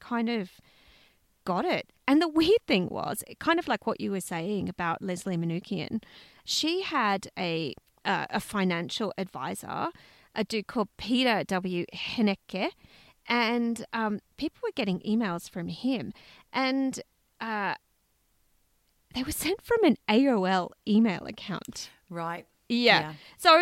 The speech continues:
Speaker 1: totally fucking dodgeball. And in fact, there was this one time when a banker at, um, City National Bank asked to see her U B S bank statements to check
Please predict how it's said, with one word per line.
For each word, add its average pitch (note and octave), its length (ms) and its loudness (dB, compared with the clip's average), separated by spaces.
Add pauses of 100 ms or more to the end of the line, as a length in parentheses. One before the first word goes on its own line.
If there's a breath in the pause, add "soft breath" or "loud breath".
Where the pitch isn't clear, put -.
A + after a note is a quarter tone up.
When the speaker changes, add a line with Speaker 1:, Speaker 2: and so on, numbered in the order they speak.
(120)
Speaker 1:
totally B4+ 420 8
fucking D4 300 8
dodgeball. G3+ 560 -2 (280 loud breath)
And C#4 200 4
in C#4+ 120 0
fact, - 180 4
there C4+ 80 2
was C4 80 2
this D4 160 -6
one C#4+ 160 0
time D4 260 0
when C#4 120 2
a G#3+ 80 0
banker F3 540 -4 (140)
at, - 160 -2 (180)
um, F#3 220 -2
City G#3+ 300 -2
National F#3 400 -2
Bank - 380 -8 (260)
asked - 360 4
to A#3+ 60 -2
see F#3 260 0
her G3+ 200 -2
U G3 220 -4
B F3+ 180 -4
S - 220 -10
bank - 320 -6
statements - 720 -8 (280 loud breath)
to A3 140 -6
check - 300 2